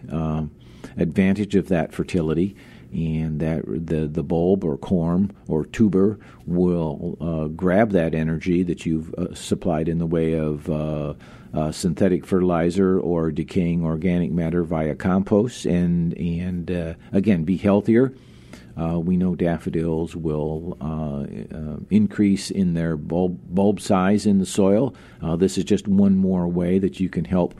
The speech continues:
make sure that there's enough energy so that they can do that and multiply each year and give you more and more bloom show. So that's something that, that, uh, needs to be done or could be done. Uh, when we were talking about if you had to cut them down,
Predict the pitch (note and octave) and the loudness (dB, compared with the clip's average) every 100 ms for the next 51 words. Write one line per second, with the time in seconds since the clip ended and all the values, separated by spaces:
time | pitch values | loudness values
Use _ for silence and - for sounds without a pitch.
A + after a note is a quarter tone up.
0 | - - F2 D#2 G2+ F#2+ F#2+ E2+ E2 F#2 | -8 0 0 2 2 4 4 0 -2 0
1 | F2 - G2+ F#2+ F2 E2+ - F2 E2+ F#2 | -2 -2 0 0 0 -4 -2 -4 0 0
2 | F2 F2+ F#2 F#2 F2+ F#2 F2+ E2+ F#2 - | 0 0 0 0 0 0 0 -2 -2 -4
3 | F#2+ F2+ E2 - F#2 F#2+ E2 F2+ E2+ E2 | 0 0 0 0 2 2 2 -2 0 0
4 | F#2 F2 E2+ F2+ E2 G2 B2 B2+ - D2+ | 0 2 0 0 0 2 2 2 0 -2
5 | - - - - - - - G2+ G2+ - | -4 -12 -20 -20 -20 -4 2 4 4 2
6 | F#2+ F#2+ F2 D#2+ - - - - - F2 | 0 0 0 -2 -6 -16 -20 -20 -6 -4
7 | - - D#2+ D2+ D2 C#2+ - - - - | -4 -4 -2 -2 -4 -8 -14 -20 -20 -8
8 | F2 F2+ F2 - E2 E2+ D2+ E2 F#2 A2+ | -2 0 0 -4 -4 -2 0 0 0 -4
9 | - - F2 - A2 D#2+ E2+ F2 E2+ A2+ | -10 -8 -6 2 2 4 0 0 2 0
10 | - - - F#2 F2 F2 E2+ F#2 F2+ F2 | -4 -20 -8 -2 0 0 0 0 2 2
11 | E2 E2 G2+ G2+ G2+ F#2 F2 F2+ F2 F2+ | 0 4 4 4 2 0 2 2 0 0
12 | F2 E2 C#2+ F#2 G#2 A#2 A#2 - F#2 - | -2 -4 -2 2 4 4 2 2 0 0
13 | - E2+ D#2+ D#2 D2 C#2+ E2 | -4 -2 0 -2 -2 -2 -2